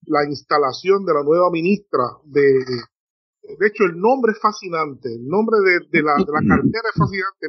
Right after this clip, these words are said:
nueva ministra de Culturas, o en plural, de Culturas y de Descolonización, así se llama el ministerio, un ministerio de Culturas y de Descolonización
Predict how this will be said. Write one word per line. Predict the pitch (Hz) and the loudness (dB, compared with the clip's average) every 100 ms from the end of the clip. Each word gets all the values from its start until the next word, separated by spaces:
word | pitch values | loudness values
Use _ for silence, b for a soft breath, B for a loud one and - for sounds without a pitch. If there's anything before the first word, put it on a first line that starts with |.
| 160 | 0
nueva | 190 226 226 | 2 2 -2
ministra | 202 233 220 214 _ _ _ _ _ | -10 -8 -4 -6 _ _ _ _ _
de | 147 175 - | -2 -2 -2
Culturas, | 196 175 147 - 226 277 294 294 - - _ _ _ _ _ _ _ _ _ | -4 -4 -8 -2 2 4 2 -2 -12 -20 _ _ _ _ _ _ _ _ _
o | 139 127 - | -8 -8 -6
en | 151 143 | -10 -2
plural, | 151 151 - 196 | 0 2 2 -2
de | 165 | -8
Culturas | 175 156 156 196 214 262 262 - | -6 -6 -4 0 2 2 0 -8
y | 196 175 | -8 -2
de | 175 | 0
Descolonización, | 180 180 - 170 156 156 143 131 208 139 - _ _ - | 0 -2 0 2 2 2 -4 0 0 0 -6 _ _ -12
así | - | -8
se | 208 170 | -2 0
llama | 156 113 - _ _ - | 0 -4 -14 _ _ -8
el | 151 | -6
ministerio, | 151 139 175 131 113 | -4 -2 0 0 -2
un | 156 | -2
ministerio | 196 190 202 208 | -2 2 4 4
de | 175 | 2
Culturas | 170 151 - 208 262 262 - | -4 -12 -2 2 2 0 -2
y | 170 | -2
de | 165 | 0
Descolonización | 151 165 147 147 147 196 185 | -2 -2 -2 0 2 2 -2